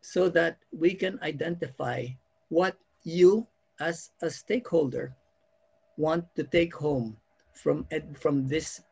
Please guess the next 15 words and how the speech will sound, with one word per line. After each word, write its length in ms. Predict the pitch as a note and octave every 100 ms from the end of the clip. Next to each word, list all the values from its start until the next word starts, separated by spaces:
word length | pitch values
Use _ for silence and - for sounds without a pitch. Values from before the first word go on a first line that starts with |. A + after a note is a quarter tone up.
| _ _ _ -
course 440 | C#3+ C3+ B2+ - - _ -
of 140 | C3
strategic 600 | - D3 B2+ B2+ A#2+ -
management." 440 | G2+ G2 - G#3+ - _ _ _ _ _ _ _ _ _ _ _ _ _ _ A#3
And 100 | C4
it 140 | B3+
took 180 | C#4 -
a 80 | D3
whole 460 | - - D#4 A#3+ -
hour 320 | G#3 G#3+ E3+
just 300 | E3+ G#3+ -
to 80 | F3+
get 280 | C#3+ F#3+ -
that 200 | G3 F#3+
introductory 720 | F#3+ G#3 F3 D#3+ F3 E3 E3+